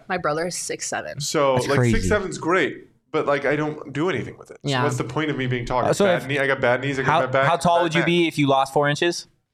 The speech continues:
Speaker 2: Six three.
Speaker 3: And I would be six one. So I'd be awesome. I'd be, let's do that. Let's find a doctor that's willing to perform that surgery and get that done immediately.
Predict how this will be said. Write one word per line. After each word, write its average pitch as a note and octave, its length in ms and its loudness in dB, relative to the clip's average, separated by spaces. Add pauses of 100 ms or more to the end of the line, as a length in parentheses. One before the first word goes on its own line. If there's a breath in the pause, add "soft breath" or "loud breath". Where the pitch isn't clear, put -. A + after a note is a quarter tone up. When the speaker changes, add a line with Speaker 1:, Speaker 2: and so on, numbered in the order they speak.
Speaker 2:
Six - 400 -6 (600)
three. A#2 260 -2 (260)
Speaker 3:
And B2 140 4
I B2+ 100 2
would B2+ 140 2
be B2 100 4
six A2+ 280 0
one. F#2 280 0
So - 160 0
I'd G#2+ 160 4
be G#2 240 2
awesome. - 420 0 (200)
I'd A2 140 2
be, G#2 120 2
let's G#2 240 0
do G2 120 2
that. E2 220 0
Let's F#2+ 220 -2
find F#2 280 2
a F#2+ 40 2
doctor F#2+ 380 0
that's F#2 180 0
willing F#2+ 220 2
to F2+ 80 0
perform F#2+ 340 2
that A2 160 2
surgery F#2+ 440 0 (420 loud breath)
and F#2+ 520 2
get G2 220 -2
that F2 220 0
done F2 420 -2 (220)
immediately. F2+ 600 -2